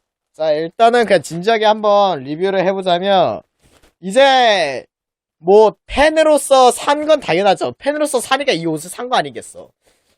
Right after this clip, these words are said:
물론 어떤 사람들은 이제 팬으로서가 아니라 그냥 "어머, 어머, 이 옷 좋아 보인다. 이 옷 사야겠는걸?"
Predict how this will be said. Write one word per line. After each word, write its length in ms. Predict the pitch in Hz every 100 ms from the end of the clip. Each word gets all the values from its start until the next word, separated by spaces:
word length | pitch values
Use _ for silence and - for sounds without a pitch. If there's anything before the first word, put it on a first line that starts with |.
| _
물론 360 | 151 214 294 285
어떤 260 | 262 233
사람들은 420 | 226 262 269 262 175
이제 160 | 151 -
팬으로서가 720 | - 254 277 269 247 247 208
아니라 340 | 156 135 175 202
그냥 240 | 175 160 - _ _
"어머, 540 | - 285 285 247 160 - _ _ -
어머, 400 | 294 311 285 214
이 140 | 214
옷 100 | 294 -
좋아 340 | 247 269 311
보인다. 580 | 311 294 269 247 247 240
이 160 | 202 240
옷 200 | 254 - _ _ _
사야겠는걸?" 880 | - 339 339 320 247 190 208 294